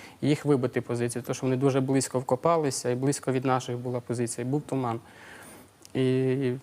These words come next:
на ранок треба, щоб їх там не було, тому що це дуже близько було, і це були б життя людське. І в результаті наші хлопці зайшли на позицію ночі, несподівано для них.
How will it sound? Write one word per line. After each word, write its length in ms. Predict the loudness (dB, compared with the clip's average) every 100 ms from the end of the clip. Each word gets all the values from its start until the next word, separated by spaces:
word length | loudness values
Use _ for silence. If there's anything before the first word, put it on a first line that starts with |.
| -2
на 160 | 2
ранок 300 | 4 4 2
треба, 460 | 0 2 4 2 0
щоб 240 | -4 -4 -2
їх 120 | 0
там 180 | 2 2
не 80 |
було, 300 | 4 4 4
тому 240 | 2 0 0
що 280 | 0 0 0
це 160 | -2
дуже 260 | -2 0 2
близько 400 | 2 0 2 0
було, 240 | 2 2
і 60 | 2
це 180 | 0 0
були 260 | 2 0
б 100 | 0 -6 -20 -20 -20 -20 -20 -18 -10
життя 400 | -2 -2 0 0
людське. 340 | 0 -6 -10 -12 -12 -20 -20 -20 -20 -20 -20 -20 -6
І 120 | 2
в 60 | 4
результаті 480 | 4 2 2 2 2
наші 260 | 0 0
хлопці 320 | 0 0 2 0
зайшли 260 | 0 0
на 100 | 0
позицію 540 | 0 2 2 2 0 2
ночі, 400 | 2 2 -2 -6 -8 -20 -20 -4
несподівано 680 | -2 0 2 4 4 4 4
для 160 | 2
них. 420 | 2 2 -2 -6